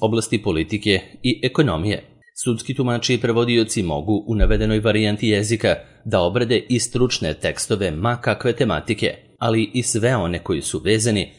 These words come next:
za različite grane društvenih ili prirodnih nauka.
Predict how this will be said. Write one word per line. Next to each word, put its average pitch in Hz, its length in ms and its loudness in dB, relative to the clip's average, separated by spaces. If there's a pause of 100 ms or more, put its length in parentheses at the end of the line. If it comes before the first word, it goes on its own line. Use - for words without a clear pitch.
(140)
za 104 340 0
različite 107 760 0
grane 95 380 0
društvenih 110 580 -2
ili 127 220 0
prirodnih 98 500 0
nauka. 90 360 0